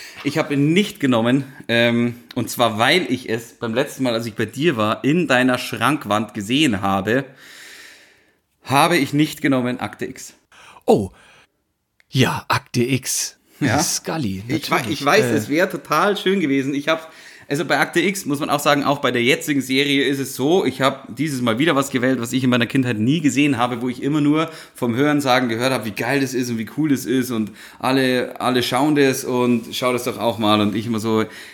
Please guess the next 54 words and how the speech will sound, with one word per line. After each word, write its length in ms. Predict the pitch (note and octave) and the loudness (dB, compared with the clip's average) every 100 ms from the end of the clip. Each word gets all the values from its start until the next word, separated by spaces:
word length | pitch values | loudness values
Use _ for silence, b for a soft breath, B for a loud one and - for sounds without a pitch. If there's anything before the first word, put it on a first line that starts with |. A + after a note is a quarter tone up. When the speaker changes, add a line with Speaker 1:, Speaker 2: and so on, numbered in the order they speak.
| B | B
Speaker 1:
ja, 300 | - F#2+ A2+ | -8 -4 0
nee, 300 | A2 G#2+ G#2 | 2 2 2
also 140 | F#2 | 0
ich 60 | G2 | -2
war 120 | A2 | 0
halt 140 | A2+ A2 | 2 2
als 140 | G#2+ | 0
Kind 200 | - B2 | 2 2
eher 200 | G#2+ A#2 | 4 2
so 100 | A2 | 0
am 300 | G#2 - G2 | -2 -2 -2
Bolzplatz 360 | A2+ C#3+ C#3+ C3 | -2 2 0 0
dann 100 | A#2+ | -2
unterwegs 420 | A#2 A2 A#2+ - | -2 -2 -2 0
und, 240 | G#2+ G#2 - | -2 -2 -8
mm, 600 | F2 F#2+ A2 G#2 F2 - | -10 -8 -8 -10 -12 -2
klar, 420 | A#2 G2+ - - - - - B B B B B B | 0 2 -2 -14 -20 -18 -18 B B B B B B
äh, 360 | A#2 A#2 A2+ | -2 2 2
bin 580 | A2+ A2 G2 G2 A#2+ C3+ | 0 -6 -12 -14 -6 -2
dann 140 | F#3 D#3+ | 0 0
irgendwie 280 | E3 E3+ E3 | 0 0 0
in 80 | D#3 | 2
meinen 260 | D3+ D3+ | 2 2
späteren 560 | C#3+ D3 D#3 D3+ D3+ - | 2 0 0 -2 -2 -2
Jahren 460 | A#2 C3+ D3 D3 | 0 2 0 0
nie 160 | C#3 C#3+ | 0 0
dazugekommen. 680 | D3 D3 D#3+ A2+ A#2+ A2 G2 | -2 -4 -4 -4 -4 -4 0
Bei 140 | - | 0
Akte 180 | C3+ D3+ | -2 -2
X 220 | D#3+ - | -4 0
war's 160 | C3 - | -2 2
ähnlich 420 | C3 G3 D3 C3+ | 2 4 4 4
und 120 | C3+ | 2
ich 100 | A#2+ | 0
hab 100 | C3+ | -2
Akte 220 | C#3 - - | -4 -4 -4
X 160 | C3+ | -4
angefangen, 400 | G#2+ D#3+ - B2 | -4 -6 -6 -6
ich 120 | A#2 | -4
hab 100 | B2+ | -6
drei 220 | - A2+ C3 | -2 2 2
Folgen 260 | C#3 C3+ | 2 2
geschaut, 400 | A#2 - C3+ D#3+ | 0 -2 -2 -2
die 100 | - | -2
ersten 280 | G2 F#2+ - | -2 -4 -8
drei. 280 | F#2+ F#2+ A2 B B B B B B B | -4 -2 -2 B B B B B B B
Speaker 2:
Mhm. 320 | - C3+ D#3 E3+ | 2 4 4 2
Speaker 1:
Und 160 | - A2+ | -2 2
Speaker 2:
Die 100 | C#3+ | 2
Speaker 1:
ich 60 | - | 4
Speaker 2:
ziehen 240 | E3+ C#3+ | 4 4
Speaker 1:
fand 20 | |
Speaker 2:
sich. 160 | A2 G2 | 2 -2
Speaker 1:
echt, 220 | - - | -6 -8